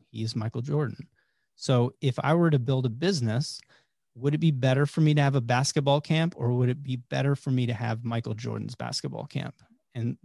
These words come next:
so that's what I think about it like this is who would change my business so it's almost a guaranteed success. So reaching out to people and say, "Hey,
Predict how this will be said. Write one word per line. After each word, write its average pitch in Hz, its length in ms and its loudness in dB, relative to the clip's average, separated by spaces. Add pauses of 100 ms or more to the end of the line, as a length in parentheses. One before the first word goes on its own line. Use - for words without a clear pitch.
so - 160 -6
that's 135 300 0
what 139 180 -2
I 127 80 2
think 123 240 -2
about 110 400 -6
it 123 140 -12
like 113 220 -8
this - 260 -12
is 156 180 -12 (400)
who 190 380 2 (400)
would 131 560 2 (880)
change 156 400 2
my 143 160 2
business 117 640 -2
so 123 240 -4
it's - 180 -6
almost 135 360 0
a 117 40 -2
guaranteed 113 540 -6
success. - 720 -14 (880)
So 120 420 -2 (720)
reaching 147 300 2
out 147 140 2
to 143 80 0
people 135 340 0
and 117 100 0
say, 120 380 -4 (220)
"Hey, 139 480 2